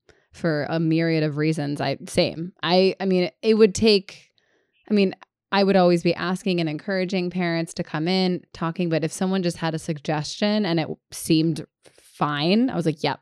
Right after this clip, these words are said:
sure, let's do it." <laughs> And it always was, it always really worked out and was really nice. Um, as long as it was appropriate and I thought it'd be beneficial for the, for the kids, sure, you know? Um, and I, oh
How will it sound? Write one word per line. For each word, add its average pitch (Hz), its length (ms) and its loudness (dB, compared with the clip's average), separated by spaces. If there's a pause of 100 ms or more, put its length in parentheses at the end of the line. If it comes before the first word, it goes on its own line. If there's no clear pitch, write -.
(100)
sure, 320 220 -2 (100)
let's 190 140 2
do - 80 -4
it." - 120 -8 (100)
<laughs> - 100 -4 (240)
And 220 120 -4
it 208 140 -4
always 202 340 0
was, 170 240 -2
it 185 220 -6
always 196 320 2
really 175 200 4
worked 160 280 -4
out - 260 -8
and 185 80 -8
was 180 140 -2
really 170 240 -8
nice. 196 500 -8 (540)
Um, 180 200 0
as 185 140 2
long 196 220 2
as 196 100 2
it 196 80 2
was 202 140 0
appropriate 196 640 2
and 190 120 -2
I 175 120 0
thought 185 180 2
it'd 185 80 0
be 185 80 2
beneficial 180 840 0
for 202 120 0
the, 185 160 0 (160)
for 180 160 0
the 175 100 2
kids, 214 560 -2 (480)
sure, 359 580 4 (400)
you 220 120 2
know? 254 340 2 (540)
Um, 240 240 2
and 247 100 0
I, 254 200 0
oh 208 100 -10